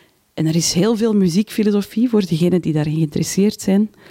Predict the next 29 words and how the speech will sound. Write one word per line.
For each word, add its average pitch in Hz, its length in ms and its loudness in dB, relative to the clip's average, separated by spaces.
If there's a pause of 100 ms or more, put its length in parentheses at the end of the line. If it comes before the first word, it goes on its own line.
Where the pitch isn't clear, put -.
(440)
die 254 100 2
blijft 311 340 0
over 277 180 0
de 233 80 0
muziek 220 300 2
speel-, 233 400 -2
spreken 302 640 -4
alsof 233 340 -2
die 202 180 -2
blijven 165 320 -2
hangen 254 320 2
is - 240 -2
in 196 160 0
de 185 60 4
negentiende 165 580 0
eeuw. 151 260 -4 (800)
Alsof 220 500 -2
eigenlijk 254 500 -2 (580)
alles 277 340 -2
wat 220 160 -4
er 196 120 -2
na 226 200 2
Schoenberg 220 540 0
is - 180 -8
gebeurd, 185 520 0
alsof 175 280 -2
dat 165 200 -4
niet 151 160 -2
bestaat. 196 640 -4